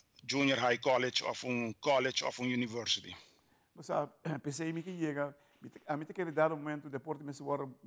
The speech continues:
Speaker 2: tratar mais sério. Ah, hasta pensa que o deporte me se vai indepe-,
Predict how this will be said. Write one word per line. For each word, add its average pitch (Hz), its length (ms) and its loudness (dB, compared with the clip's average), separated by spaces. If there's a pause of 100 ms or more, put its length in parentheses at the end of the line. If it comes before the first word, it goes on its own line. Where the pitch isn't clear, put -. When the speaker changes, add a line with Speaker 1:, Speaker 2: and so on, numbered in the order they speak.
(160)
Speaker 2:
tratar 139 300 -2
mais 131 180 -6
sério. 123 440 -2 (540)
Ah, 127 320 0 (320)
hasta 156 300 -2
pensa 151 320 -2
que 139 80 -10
o - 20 -6
deporte 156 360 -6
me 143 100 -4
se 143 100 -8
vai 143 200 2 (580)
indepe-, 156 400 0